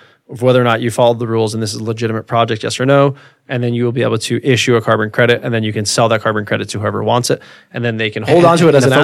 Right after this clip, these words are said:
Speaker 1: asset,
Speaker 2: that are
Speaker 1: or they
Speaker 2: buying
Speaker 1: can
Speaker 2: a carbon credit, these are companies that are producing carbon emissions. They wanna, they wanna offset those,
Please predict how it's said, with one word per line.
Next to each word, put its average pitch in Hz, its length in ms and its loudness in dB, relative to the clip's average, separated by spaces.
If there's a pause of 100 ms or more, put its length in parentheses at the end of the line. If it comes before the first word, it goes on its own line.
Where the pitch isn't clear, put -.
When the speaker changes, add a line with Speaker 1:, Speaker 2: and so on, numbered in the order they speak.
Speaker 1:
asset, 147 100 2
Speaker 2:
that 135 40 4
are 131 40 4
Speaker 1:
or 131 40 2
they 123 60 4
Speaker 2:
buying 127 160 2
Speaker 1:
can 120 100 -2
Speaker 2:
a - 40 -10
carbon 117 240 -2
credit, 117 480 -4
these 120 160 -2
are 117 80 -4
companies 123 420 -4
that 113 100 -4
are 110 60 -2
producing 110 420 -6
carbon 110 280 -6
emissions. 120 580 -2 (380)
They 123 140 -2
wanna, 117 640 0 (500)
they 113 180 -4
wanna 117 400 -4
offset 120 560 -2
those, 113 500 -2